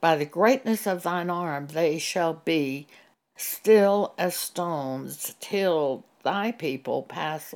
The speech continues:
over, O Lord, till the people pass over, which thou hast purchased." Those who are born again, those who have had their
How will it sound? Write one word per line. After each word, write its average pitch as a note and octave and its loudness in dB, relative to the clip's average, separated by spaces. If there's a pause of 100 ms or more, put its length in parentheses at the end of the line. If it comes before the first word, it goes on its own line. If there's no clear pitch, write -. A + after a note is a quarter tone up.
(140)
over, D3+ -2 (280)
O C#3+ -2
Lord, A#2+ -6 (1000)
till G#3 6
the F#3 0
people A3+ 0
pass D#3+ -2
over, D3 0 (540)
which - -2
thou F3+ 2 (180)
hast - -6 (280)
purchased." - -6 (1200)
Those F3 2 (340)
who D#3+ -2
are D3 -4
born E3 -2
again, D3+ -8 (420)
those E3+ 2
who D3 0
have C3+ 0
had D3 -4
their C3+ -4